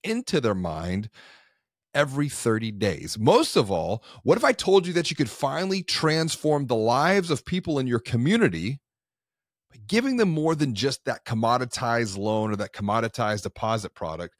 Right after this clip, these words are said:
but truly helping them level up their financial confidence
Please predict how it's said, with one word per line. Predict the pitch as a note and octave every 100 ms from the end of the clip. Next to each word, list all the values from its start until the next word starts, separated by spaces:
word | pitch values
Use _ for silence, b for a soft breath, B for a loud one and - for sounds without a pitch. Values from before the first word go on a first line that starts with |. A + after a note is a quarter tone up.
| B B B
but | C#3+ C3+
truly | - - D#3+ F#3+ A3+ A3+ A#3 A#3 A3 _ _
helping | - D#3 E3 - C3
them | G#2+ G#2 G2+ G#2 - _ _
level | G2 G2+ D#3+ A#3 A3
up | G#3 -
their | F3+
financial | - D#3 D3 -
confidence | - G#3+ A#3 - G#2+ - -